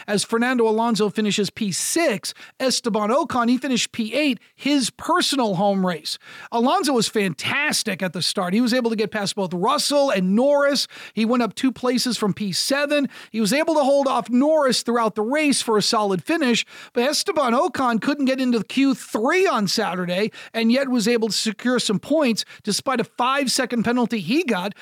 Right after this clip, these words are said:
for steering into Yuki Tsunoda on the first lap. So this really was a good weekend for the team. It's their home race. They have both drivers in the top ten,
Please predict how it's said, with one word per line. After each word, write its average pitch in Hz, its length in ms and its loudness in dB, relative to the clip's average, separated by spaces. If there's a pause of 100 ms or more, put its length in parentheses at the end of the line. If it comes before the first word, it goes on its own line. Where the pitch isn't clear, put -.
for 220 140 0
steering 247 460 0
into 226 140 2
Yuki 226 320 0
Tsunoda 233 460 2
on 214 180 0
the 208 60 2
first 196 380 -2
lap. 240 420 -4 (200)
So 269 180 0
this 359 300 0
really 269 720 2
was 226 220 2
a 202 40 -4
good 220 200 2
weekend 208 460 0
for 196 100 -2
the 175 80 -8
team. 165 420 -4 (260)
It's 247 220 -2
their 226 200 0
home 302 300 2
race. 262 460 2
They 202 140 -2
have 170 160 -4
both 285 240 0
drivers 262 420 0
in 254 120 2
the 247 80 0
top 233 360 0
ten, 233 440 0